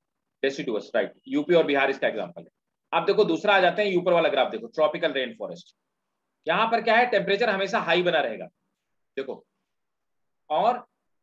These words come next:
बारिश बहुत ज्यादा होगी, चार सौ डिग्री सेंटीग्रेड। कहाँ पे? केरला में, ये evergreen forest है, ठीक है। और बा-, बारिश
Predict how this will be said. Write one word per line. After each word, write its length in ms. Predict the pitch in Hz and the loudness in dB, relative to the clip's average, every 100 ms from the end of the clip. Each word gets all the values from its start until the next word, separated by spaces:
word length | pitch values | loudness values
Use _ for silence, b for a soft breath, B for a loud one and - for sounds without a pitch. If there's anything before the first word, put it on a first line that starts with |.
| _ | _
बारिश 320 | 175 226 254 - | -2 0 -4 -4
बहुत 260 | 220 262 190 | -2 -2 0
ज्यादा 220 | 180 170 | 0 0
होगी, 120 | 160 - | -4 -6
चार 240 | 240 233 | -4 -4
सौ 100 | 185 | -2
डिग्री 200 | 185 147 | -4 -6
सेंटीग्रेड। 360 | 139 117 101 90 - | -8 -10 -10 -10 -2
कहाँ 220 | 202 220 | 0 2
पे? 160 | 196 123 | 2 0
केरला 560 | - 180 185 185 185 143 | 0 4 4 6 2 0
में, 240 | 110 95 | -4 -10
ये 120 | 131 180 | -8 -4
evergreen 560 | 185 220 214 226 202 | 0 2 2 2 0
forest 400 | 180 147 117 - | 2 2 0 -8
है, 60 | - _ _ _ _ _ _ _ _ _ _ _ _ _ _ _ _ _ _ _ _ _ _ _ | -20 _ _ _ _ _ _ _ _ _ _ _ _ _ _ _ _ _ _ _ _ _ _ _
ठीक 100 | 127 | -14
है। 120 | 165 175 _ _ _ _ _ - | -14 -14 _ _ _ _ _ -2
और 360 | 143 180 185 - 131 | 2 2 0 -8 -4
बा-, 260 | 131 - 135 | -4 -4 0
बारिश 340 | 135 175 180 | 0 0 -4